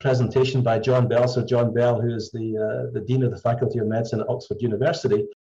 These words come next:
he also just happens to be a <laughs> former Roche board member, but he is Canadian.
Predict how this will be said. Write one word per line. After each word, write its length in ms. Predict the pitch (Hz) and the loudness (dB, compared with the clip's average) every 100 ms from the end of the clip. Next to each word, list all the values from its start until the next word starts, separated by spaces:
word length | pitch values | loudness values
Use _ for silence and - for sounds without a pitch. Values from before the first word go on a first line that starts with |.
| _ | _
he 100 | 123 | 0
also 200 | 143 127 | 2 2
just 200 | 123 123 | 0 2
happens 320 | 131 123 123 117 | 2 2 2 -2
to 80 | |
be 80 | 107 | -2
a 80 | 107 | -2
<laughs> 100 | - | 0
former 320 | 120 131 113 | 2 2 2
Roche 260 | 117 120 - | 2 0 0
board 200 | 120 135 | 0 2
member, 300 | 127 113 117 | 2 0 0
but 140 | 107 104 | -2 2
he 80 | 139 | 2
is 120 | 147 | 2
Canadian. 580 | 127 123 139 98 113 | 2 4 4 2 -2